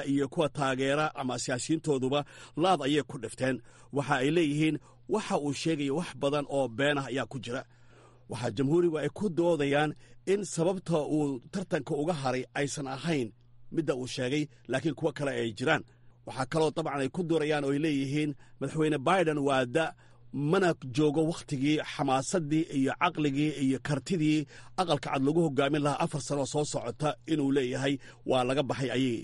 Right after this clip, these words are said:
ku doodayaan. Waxaa taa ka sii daran, Maxamedow, in dadka qaar oo jamhuuriyadda ka tirsan oo uu hogaaminayo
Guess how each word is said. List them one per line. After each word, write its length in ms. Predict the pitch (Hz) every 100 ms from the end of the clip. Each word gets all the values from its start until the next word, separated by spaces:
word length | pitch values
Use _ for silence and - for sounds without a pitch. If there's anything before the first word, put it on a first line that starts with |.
| -
ku 80 | 175
doodayaan. 380 | 151 135 110 - - - - -
Waxaa 200 | 175 196
taa 200 | 185 185
ka 100 | 180
sii 120 | 185
daran, 200 | 151 143
Maxamedow, 480 | - 165 147 135 147 135 -
in 160 | 170 165
dadka 320 | 180 - 147
qaar 340 | 151 147 139 131 - -
oo 280 | - 131 127
jamhuuriyadda 500 | 120 135 139 175 165
ka 100 | -
tirsan 360 | 143 123 156 151 - - - -
oo 120 | 180
uu 140 | 180
hogaaminayo 920 | 143 151 131 139 139 175 151 143 147